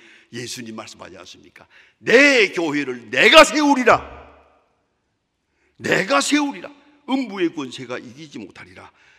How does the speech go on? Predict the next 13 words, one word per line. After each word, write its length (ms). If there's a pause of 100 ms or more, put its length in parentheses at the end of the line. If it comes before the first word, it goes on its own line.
(280)
예수님 500
친히 460 (280)
말씀하고 500
계십니다. 540 (380)
"내 400
교회를 640 (220)
내가 340
세우리라." 480 (2000)
여러분, 480
교회에 360
대한 240
오해가 420
많습니다. 680